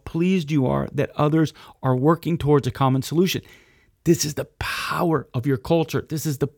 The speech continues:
power of your values and your practices and your mission at work,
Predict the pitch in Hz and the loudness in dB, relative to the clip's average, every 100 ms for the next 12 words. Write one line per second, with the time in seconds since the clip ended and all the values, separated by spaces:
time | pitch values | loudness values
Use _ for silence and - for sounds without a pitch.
0 | _ - - - 180 190 165 - - - | _ -8 -4 -2 2 4 4 0 -20 -6
1 | 143 143 131 127 160 170 170 185 151 135 | -2 2 2 2 0 0 0 0 0 0
2 | 127 - 135 165 170 - 165 160 165 151 | 0 -2 -4 -4 -4 -2 -2 0 2 2
3 | 147 143 160 151 - 143 - 147 196 175 | 2 0 -2 -2 -4 -6 -4 -2 -2 -4
4 | - | -8